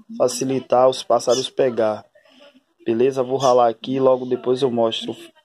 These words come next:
Então, pessoal, aí já tá a cenoura ralada. Pra quem não sabe, pessoal, a cenoura, ela é rica em beta-caroteno, né?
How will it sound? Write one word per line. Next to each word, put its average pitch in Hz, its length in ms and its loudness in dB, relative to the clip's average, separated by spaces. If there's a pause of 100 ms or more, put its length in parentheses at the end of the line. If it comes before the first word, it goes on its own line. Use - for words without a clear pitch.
(2250)
Então, 147 360 0
pessoal, 120 420 -2
aí 120 140 0
já 120 180 -2
tá 135 480 0 (580)
a - 80 -10
cenoura 123 480 0
ralada. 120 600 0 (1400)
Pra 131 120 0
quem 143 160 -6
não 135 120 -4
sabe, 135 300 0
pessoal, 113 460 0
a 110 60 -2
cenoura, 120 500 -2
ela 117 440 2
é 113 180 0 (340)
rica 131 480 -4
em 135 220 -2
beta-caroteno, 123 1040 -4 (1400)
né? 127 300 -2